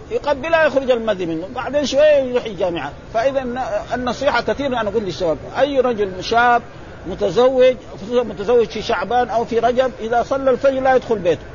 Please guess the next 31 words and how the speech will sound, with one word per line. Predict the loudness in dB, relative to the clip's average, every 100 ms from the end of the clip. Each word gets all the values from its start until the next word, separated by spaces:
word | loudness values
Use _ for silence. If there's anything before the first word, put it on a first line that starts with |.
| -16 -16 -12 -6
خلاص. | -6 -6 -12 -18 -16 -10 -6
لما | -2 0
يجي | 0 0
المغرب | 2 2 2
يدخل | 2 0 -2
بيته، | -2 -4 -6 -16 -16 -14 -10
خلاص، | -10 -12 -4
ها؟ | -2 -2 -4 2
ليه؟ | 4 6
لأنه | 2 -4 -6
لا، | -6 -4
الشيطان | -4 -2 0 0 0
حريص، | 0 -2 -2 -6 -18 -18 -18 -16 -14 -14 -10 -4
ي-، | -4 -6 -6
أبدًا | -4 -4 -4
يشوفها | -2 2 2
كأنها | 2 0 2 2 2
أزين | 2 0
من | 0
أن | -4 -4
تكون | -4 -4
في | -4
الليل، | -2 -2 -4 -12 -14 -14 -10 0
ويقع | 2 4 2 0
في | -2
إيه؟ | -2 -2
في | -4
مشكلة. | -4 -4 -2 -2
وكذلك | 0 2 2 2 2 0
هي | 0
دحين | 0 -2 -4